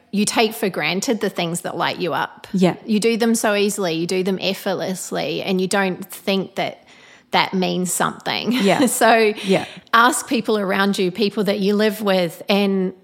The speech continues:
Speaker 1: these might be things that, uh, initially they notice come from your personal life. How
Speaker 2: Yeah.
Speaker 1: you organise your kids' birthday parties.
Speaker 2: Yeah.
Speaker 1: Uh, how you're great at organising a holiday or an event for the family.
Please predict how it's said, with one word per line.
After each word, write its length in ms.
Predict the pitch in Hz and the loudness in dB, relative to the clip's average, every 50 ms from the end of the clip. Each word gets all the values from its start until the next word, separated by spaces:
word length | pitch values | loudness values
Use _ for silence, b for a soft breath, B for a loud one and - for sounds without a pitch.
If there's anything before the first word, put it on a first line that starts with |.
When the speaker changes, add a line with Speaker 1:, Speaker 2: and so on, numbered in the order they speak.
| _ _ _ - | _ _ _ 0
Speaker 1:
these 220 | 254 294 311 - | 2 2 2 2
might 180 | 370 359 294 - | 2 0 2 2
be 100 | 254 214 | 0 0
things 400 | 226 - 208 202 202 202 202 202 | 0 0 0 0 2 2 0 0
that, 280 | - 220 190 180 - - - | 2 0 0 0 -2 -4 -4
uh, 100 | - - - - - _ _ | -6 -6 -6 -8 -16 _ _
initially 560 | - 220 220 240 262 262 - - 226 202 196 196 | 0 2 4 4 2 2 2 0 0 0 0 0
they 160 | 202 196 202 | 0 0 0
notice 680 | 196 196 196 196 190 190 190 185 - - - - - - _ _ _ _ _ _ | 0 0 0 0 0 0 -2 -2 -4 -6 -6 -8 -10 -10 _ _ _ _ _ _
come 280 | - - 220 208 202 202 | -4 -2 0 2 2 2
from 220 | 202 226 208 202 | 0 0 0 0
your 100 | 202 202 | 0 -2
personal 480 | 196 - 190 190 196 - - 196 175 165 | -2 -2 -4 -4 -4 -4 -4 -4 -4 -4
life. 380 | - - 127 - 180 - - _ b b b b b | -4 -6 -6 -8 -8 -12 -16 _ b b b b b
How 260 | - - - 196 202 | -2 2 2 4 4
Speaker 2:
Yeah. 100 | 208 202 196 | 4 2 0
Speaker 1:
you 320 | 202 202 202 208 208 208 | 0 0 0 0 -2 -2
organise 560 | - - 214 208 214 202 202 202 202 202 - - | 0 0 0 0 0 0 0 0 0 -2 0 -2
your 100 | 208 196 | -2 -2
kids' 280 | - - 208 185 185 | -2 -2 -2 -2 -2
birthday 460 | - 185 175 180 180 - - 180 175 | -2 -2 -2 -2 -4 -4 -2 -2 -2
parties. 760 | 175 - - 180 - - - - - - - 214 - - - B B B B B B | -2 -2 -2 -2 -2 -2 -4 -6 -8 -8 -10 -10 -10 -10 -12 B B B B B B
Speaker 2:
Yeah. 200 | 202 175 175 - - | 0 0 0 -2 -2
Speaker 1:
Uh, 480 | - 180 180 185 180 185 185 185 - 196 | -4 -2 -2 -2 -2 -2 -4 -4 -6 -2
how 200 | - 208 196 196 | -2 0 0 0
you're 220 | 196 196 202 202 | 2 2 2 0
great 320 | 190 - 202 196 196 202 202 | 0 0 0 2 2 2 2
at 120 | 208 - - | 0 0 2
organising 640 | 214 208 196 208 196 190 190 190 185 190 196 190 | 2 2 2 2 2 2 2 0 0 0 0 0
a 40 | 190 185 | 0 0
holiday 600 | 180 196 190 190 196 190 185 190 185 180 185 185 | 0 0 0 0 2 2 2 2 2 2 0 0
or 120 | 180 185 | 0 0
an 160 | 190 185 185 | 0 0 0
event 640 | 185 185 180 190 185 180 175 170 - - - - - | -2 -2 -2 -2 -2 -2 -2 -4 -6 -8 -8 -8 -10
for 260 | - - - - 196 180 | -12 -8 -4 -2 -2 0
the 100 | 175 180 | -2 -4
family. 640 | - - 175 - 185 185 190 185 180 180 175 180 | -2 -2 -2 0 0 0 -2 -2 -2 -2 -4 -4